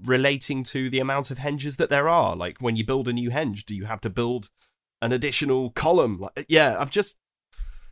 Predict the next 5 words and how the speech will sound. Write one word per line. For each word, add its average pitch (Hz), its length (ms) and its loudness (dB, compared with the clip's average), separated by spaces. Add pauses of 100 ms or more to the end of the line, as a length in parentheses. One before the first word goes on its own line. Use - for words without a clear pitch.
(260)
yeah, 147 360 4 (140)
um, 151 360 0 (420)
damn 170 220 -6
questions. - 800 -12
<laughs> - 80 0